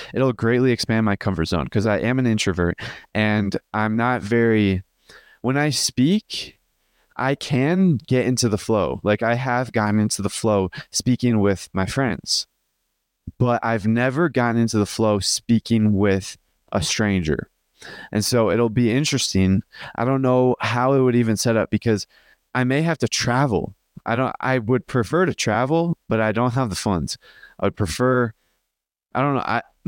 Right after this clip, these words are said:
I don't know if they would pay for it, if I would have to pay for it. I don't know. But that's, like, I really want, I think that this is my next step. And that's, like, that's pretty much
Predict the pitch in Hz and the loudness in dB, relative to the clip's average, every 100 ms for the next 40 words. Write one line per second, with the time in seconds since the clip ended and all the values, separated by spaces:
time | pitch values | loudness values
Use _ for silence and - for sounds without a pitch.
0 | - 113 131 175 170 165 135 113 123 123 | -6 -2 -2 0 2 0 0 2 4 2
1 | - 117 110 127 151 147 110 101 101 107 | 0 0 2 2 0 2 2 0 0 0
2 | 123 131 131 127 131 139 120 101 127 127 | 2 0 0 0 0 2 0 2 0 0
3 | 95 - _ - _ _ _ _ _ _ | -2 -6 _ -20 _ _ _ _ _ _
4 | - 110 113 104 107 117 120 120 113 92 | -8 -2 2 2 2 -2 0 2 2 2
5 | - _ _ _ _ _ _ - 120 117 | -4 _ _ _ _ _ _ -4 0 2
6 | 120 127 120 113 107 - 107 - 143 127 | 4 2 2 0 -2 -4 -6 -2 -2 0
7 | 123 107 113 120 104 110 101 95 90 - | -2 0 0 0 0 0 0 0 -2 -4
8 | 87 62 - _ _ _ _ _ _ _ | -4 -6 -16 _ _ _ _ _ _ _
9 | _ _ _ _ _ _ _ _ _ _ | _ _ _ _ _ _ _ _ _ _
10 | _ 117 110 104 90 - 98 110 - 123 | _ -2 0 2 0 -2 -2 -2 0 0
11 | 104 - _ - - - - 110 - - | 0 -6 _ -18 -18 -14 -2 -2 0 -2
12 | 120 104 104 - | 0 2 0 -2